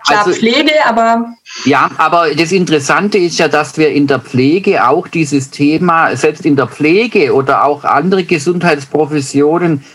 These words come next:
Speaker 2: das Thema auch nicht auf dem Schirm haben. Und, ähm, ich hab das erste Mal von dem Thema gehört, damals, das war in meinem Studium. Ähm, und da kam während dem Studium, ähm, diese erste deutsche Veröffentlichung raus, die wissenschaftliche Arbeit von Frau,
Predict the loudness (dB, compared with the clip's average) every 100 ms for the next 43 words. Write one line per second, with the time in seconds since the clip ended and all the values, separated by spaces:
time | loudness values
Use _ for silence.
0 | _ -4 -4 -2 -2 0 2 2 2 2
1 | 0 0 0 0 0 0 0 0 0 2
2 | 0 2 2 0 0 -2 0 0 0 0
3 | 0 2 0 -2 -10 _ -4 -2 0 -2
4 | 0 -2 0 0 0 0 -2 0 2 2
5 | 0 -2 0 0 0 0 0 0 0 0
6 | 0 2 0 0 -2 0 -2 -2 -4 0
7 | 0 2 0 0 -2 -4 -2 -2 0 0
8 | 2 0 0 _ -20 _ _ -2 2 2
9 | 2 2 4 4 2 2 0 0 0 -2
10 | 0 2 2 2 2 2 0 0 -2 -2
11 | 0 0 0 0 0 0 0 2 2 2
12 | 0 0 0 0 0 2 0 -4 -4 0
13 | 0 -2 -4 -2 0 0 0 -4 -4 -2
14 | -2 -2 -4 -2 0 2 2 0 -6 -6
15 | -4 -2 -2 -4 -4 -2 -2 -4 -2 0
16 | 0 0 -2 -2 0 0 0 0 2 0